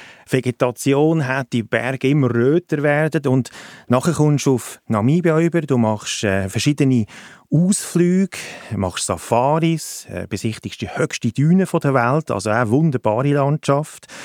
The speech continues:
Und gehst halt wirklich auch ein bisschen in die Geschichte ein, mit der Kolonialgeschichte noch von den Deutschen.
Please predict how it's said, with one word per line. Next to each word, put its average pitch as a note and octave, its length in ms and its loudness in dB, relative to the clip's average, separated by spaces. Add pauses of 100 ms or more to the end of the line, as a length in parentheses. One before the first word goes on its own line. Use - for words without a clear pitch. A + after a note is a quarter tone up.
(380)
Und C3 180 0
gehst C#3 220 2
halt C3+ 120 2
wirklich D#3 300 0
auch C3 60 -2
ein - 40 -6
bisschen D3 100 0
in D3 80 0
die C3 80 -4
Geschichte - 480 -4
ein, A#2+ 160 0
mit G2+ 160 -4
der B2 60 -6
Kolonialgeschichte A#2+ 1000 0
noch A#2+ 80 -6
von C3 100 -10
den B2+ 160 -14
Deutschen. G#2+ 480 -4